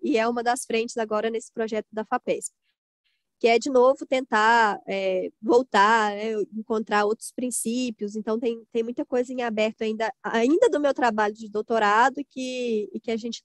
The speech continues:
tá correndo atrás. Então, eu tenho, é, projetos nessa linha. O segundo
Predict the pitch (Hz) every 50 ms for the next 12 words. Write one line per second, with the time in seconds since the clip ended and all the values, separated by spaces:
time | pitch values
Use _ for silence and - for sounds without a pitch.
0 | _ - 214 202 208 208 208 208 196 185 180 196 _ _ _ _ _ _ _ _
1 | _ - 226 214 233 233 220 226 240 - 285 202 185 175 185 - - - 202 196
2 | 196 214 - 208 196 196 208 208 202 - _ _ _ _ _ - 190 185 - -
3 | 208 202 196 214 202 202 - - - 220 202 208 - - 226 220 226 226 196 -
4 | - - - _ _ _ _ _ _ _ _ _ _ _ - 381 427 - - 302
5 | 262 220 254 302 294 254 214 190 190 185